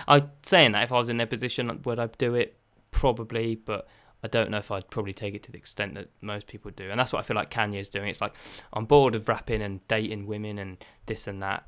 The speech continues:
Let's just have a go at this for a laugh." You know, like Joey Essex. It's like, "Oh, I'm famous for having tigers.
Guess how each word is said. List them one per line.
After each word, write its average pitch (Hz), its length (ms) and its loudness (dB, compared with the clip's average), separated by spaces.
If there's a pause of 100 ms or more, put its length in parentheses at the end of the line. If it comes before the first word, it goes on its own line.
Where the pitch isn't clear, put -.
Let's 117 220 -4
just - 120 -6
have 113 140 -8
a 107 40 -4
go 101 160 -2
at 101 60 -6
this 110 140 -6
for - 160 -8
a 92 80 -8
laugh." 90 460 -12 (100)
You 107 120 -12
know, 95 120 -10
like 101 200 -6
Joey 104 300 -4
Essex. - 520 -12
It's - 120 -14
like, 101 140 -6
"Oh, 110 240 -4
I'm 107 80 -8
famous 110 420 -4
for 104 140 -10
having 104 260 -10
tigers. 101 560 -8